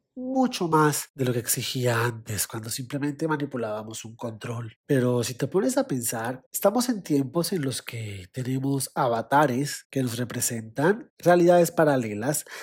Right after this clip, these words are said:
algoritmos que desafían nuestra voluntad y nos plantean enigmas. Todos aquellos que en el pasado señalaban a los gamers como estas personas ociosas atadas a un videojuego,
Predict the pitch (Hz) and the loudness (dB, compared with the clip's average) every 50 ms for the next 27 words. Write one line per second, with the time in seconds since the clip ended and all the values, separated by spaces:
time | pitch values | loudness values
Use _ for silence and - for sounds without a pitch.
0 | - - - - - 135 127 131 135 131 156 185 196 202 214 - - 226 220 190 | -14 -14 -6 0 0 0 2 2 2 0 0 0 0 0 0 4 6 8 8 8
1 | - - 143 - - - 151 160 165 160 170 165 - - 185 190 190 196 190 196 | 6 4 0 -2 0 0 2 2 2 2 2 0 0 4 4 6 6 6 4 2
2 | 196 185 - - 120 117 123 - - 247 247 247 254 247 254 - 254 254 240 220 | -2 -4 -2 -2 0 0 -2 -2 -2 -2 2 2 2 2 2 0 0 0 0 -4
3 | 208 - 127 120 120 113 110 117 120 - _ - 160 143 135 147 180 202 - - | -8 -8 -8 -8 -6 -6 -8 -8 -10 -12 _ -6 -6 -4 -4 -2 -4 -4 -6 -10
4 | - - - - - - - - - - - - _ _ _ - 190 196 226 254 | -16 -20 -20 -16 -10 -8 -8 -8 -8 -10 -12 -18 _ _ _ 2 4 6 6 4
5 | 247 - 247 233 - 147 139 143 151 - - 165 156 147 135 139 - 107 - - | 4 0 -2 -2 -2 -2 -2 -2 -4 -4 -4 -4 -4 -6 -6 -8 -10 -10 -10 -10
6 | - 104 101 98 92 92 95 95 - - - 113 117 120 117 110 113 123 131 147 | -8 -8 -8 -8 -10 -10 -12 -14 -16 -18 -16 -14 -12 -12 -10 -10 -10 -10 -8 -6
7 | 151 156 147 139 139 147 143 139 131 123 104 87 92 98 - - - - 120 123 | -4 -4 -6 -4 -4 -2 -2 -2 -4 -6 -8 -10 -10 -8 -8 -8 -8 -8 -8 -8
8 | 143 - - 202 196 - 214 180 - - 139 127 135 151 143 - 151 - - - | -4 0 0 0 2 2 0 0 0 -2 -2 -2 -2 -2 -2 -2 -4 -4 -4 -4
9 | 127 123 120 117 - - 120 117 - - - _ _ _ _ - 120 117 113 - | -4 -6 -6 -6 -6 -6 -6 -6 -8 -8 -12 _ _ _ _ -12 -12 -12 -12 -8
10 | - - 143 143 135 - - - - 117 117 131 143 151 156 165 151 - - 175 | -2 2 2 2 2 2 0 -4 -6 -6 -6 -4 -2 0 2 2 2 2 4 4
11 | 170 165 147 135 156 160 | 4 4 4 2 -2 -4